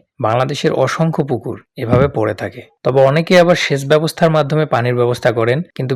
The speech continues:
বেশিরভাগ ক্ষেত্রেই সেচের পানিতে আয়রনের পরিমাণ অনেক বেশি থাকে, যার জন্য তৃপ্তিমতো পানি দেওয়া যায় না, যেমনটা ঘটেছে আমার সাথে। পুকুরের পাশের বাড়িটাই আমার মামার, তাদের সেচ ব্যবস্থা আছে বা মোটর আছে। আমি আমার মাছ চাষের শুরু থেকেই তাদের এই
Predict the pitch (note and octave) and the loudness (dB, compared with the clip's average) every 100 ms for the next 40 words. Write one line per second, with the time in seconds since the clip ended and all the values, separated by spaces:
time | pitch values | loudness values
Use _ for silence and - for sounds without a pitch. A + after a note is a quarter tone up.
0 | C3 C3+ E3+ F3 E3+ D3 - D#3+ E3 C3 | 0 0 0 0 0 -2 -2 -4 -2 -4
1 | B2+ C3 B2 A#2+ B2+ A2 A2 A#2 A2+ A#2 | -6 -4 -4 -2 0 0 0 -4 -6 -6
2 | A2+ A#2 D3 B2 A#2 G#2 G2+ - - - | -4 -4 -4 -4 -4 -6 -8 -10 -12 -16
3 | - _ - B2 C3+ C#3 A#2 C#3 - D#3+ | -18 _ 0 0 2 -2 -2 -4 -4 -6
4 | - E3+ D3+ C#3 E3 - B2 A#2 A2 G2+ | -4 -2 -2 0 0 0 -2 0 -2 -2
5 | G2 - - _ B2+ C#3 D#3+ E3 D#3 D#3 | -6 -10 -16 _ 0 2 2 0 0 2
6 | F3+ A#2 A2 - G#2+ - B2 - C#3+ E3 | 2 2 -2 -6 -10 -12 -16 -8 -4 2
7 | F3 E3 B2+ E3 D#3 D#3+ D#3+ E3+ D#3 B2+ | 2 2 2 2 2 2 4 4 4 4
8 | B2 A2 G#2 G#2+ E3+ - A#2+ D3+ D3 - | 2 0 0 -2 -4 -2 0 2 0 -2
9 | D3+ D3+ - B2+ A#2+ B2 - B2 A2+ - | 0 -2 -4 -2 0 0 -2 0 0 0
10 | A2+ A2 A2+ B2+ D3 C3+ G#2+ - C3 B2+ | -2 -2 -2 -2 2 2 2 -2 -6 -4
11 | B2 C3 C3+ B2 B2 - D#3 E3+ D#3+ - | -4 -2 -2 0 -2 -2 -6 -4 -6 -6
12 | D3 E3 D3 C3 A#2+ F#3+ A2+ A#2 C3 A#2+ | -4 -2 -2 0 -2 -2 -4 0 -2 0
13 | B2 | -2